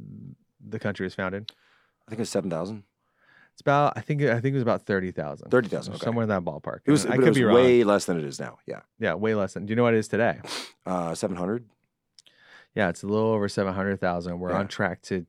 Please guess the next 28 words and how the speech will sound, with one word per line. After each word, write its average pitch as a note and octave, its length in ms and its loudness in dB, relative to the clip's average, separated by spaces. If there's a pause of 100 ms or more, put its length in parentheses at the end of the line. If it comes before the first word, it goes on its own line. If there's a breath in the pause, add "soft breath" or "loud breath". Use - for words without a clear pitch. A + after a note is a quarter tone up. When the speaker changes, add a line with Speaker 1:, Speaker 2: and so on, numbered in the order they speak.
(120)
Speaker 1:
to G2 140 -4
be F2+ 440 -4 (200)
probably A2+ 500 0
within F#2 400 -4
our F#2 220 -4
lifetimes F2 640 -8 (560)
Speaker 2:
A G2 60 -4
million. C#2+ 380 0
Speaker 1:
million G2 520 -4
plus, F2+ 460 -4
right? F#2+ 280 -4
Speaker 2:
Yeah, F2+ 120 0
which G2+ 220 0
is G#2+ 100 -2
not, A#2+ 380 4
by G2+ 140 4
the G2 100 2
way, F2+ 180 0
in F#2+ 100 -2
the G2 60 0
Constitution F#2 560 -4
at E2+ 180 -4
all. D#2+ 280 -2
That's, E2 280 -6
that's F2+ 260 -4
governed F2+ 380 0
by E2 200 -2
a, G2 140 0